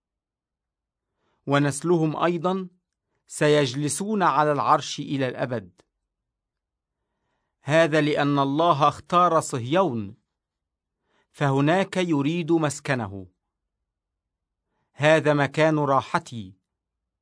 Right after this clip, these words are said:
مسكني إلى الأبد، لأنني اخترته. بالوفرة سأباركها، وسيكون حتى للفقراء طعام كثير.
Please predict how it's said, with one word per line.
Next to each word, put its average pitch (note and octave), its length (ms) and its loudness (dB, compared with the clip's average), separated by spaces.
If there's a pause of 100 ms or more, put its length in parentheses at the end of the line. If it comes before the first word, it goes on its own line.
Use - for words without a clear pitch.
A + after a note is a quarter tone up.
(400)
مسكني F3 680 -2
إلى D#3 280 -2
الأبد، B2+ 500 -6 (920)
لأنني D#3 600 0
اخترته. B2 720 -8 (1700)
بالوفرة E3+ 800 0
سأباركها، D3 1120 -2 (1160)
وسيكون D#3+ 840 2
حتى F#3+ 560 -2
للفقراء D#3 920 0
طعام D3+ 680 2
كثير. A2+ 680 -6